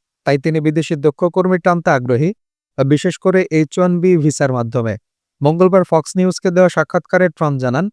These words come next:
দেশটির চাকরি শূন্যতা পূরণে প্রয়োজনীয় দক্ষ কর্মী পাওয়া কঠিন। ফক্স নিউজের সাংবাদিক লরা ইনগ্রাহাম ট্রাম্পের কাছে জানতে চান, তার প্রশাসন এইচ ওয়ান বি ভিসা কমাবে কিনা, কারণ এতে আমেরিকান শ্রমিকদের বেতন কমতে পারে। ট্রাম্প বলেন,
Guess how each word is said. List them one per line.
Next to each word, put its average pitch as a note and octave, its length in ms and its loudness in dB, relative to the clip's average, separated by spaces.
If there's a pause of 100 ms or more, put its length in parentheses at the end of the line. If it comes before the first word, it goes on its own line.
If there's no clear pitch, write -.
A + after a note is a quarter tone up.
(180)
দেশটির D3+ 340 2
চাকরি F3 320 -2
শূন্যতা F3 440 -2
পূরণে F#3 360 0
প্রয়োজনীয় F3 540 0
দক্ষ D#3 280 0
কর্মী F3+ 360 0
পাওয়া C3+ 280 2
কঠিন। A2+ 280 -4 (240)
ফক্স D3 320 2
নিউজের F#3 320 0
সাংবাদিক F3+ 580 0
লরা D#3+ 340 2 (140)
ইনগ্রাহাম D#3 500 0 (500)
ট্রাম্পের D#3+ 360 0
কাছে F#3 260 -2
জানতে E3 320 0
চান, F#3 220 0
তার D#3 200 0
প্রশাসন F3+ 460 -2 (100)
এইচ E3 240 -2
ওয়ান F3+ 180 0
বি F3+ 140 2
ভিসা D#3+ 320 0
কমাবে C#3 400 0
কিনা, A2+ 220 -4 (240)
কারণ E3 280 0
এতে F3+ 160 -2
আমেরিকান F3 440 0
শ্রমিকদের F3+ 520 0
বেতন D#3 340 0
কমতে C#3+ 340 -2
পারে। A2+ 220 0 (440)
ট্রাম্প C#3 260 0
বলেন, C3+ 220 -2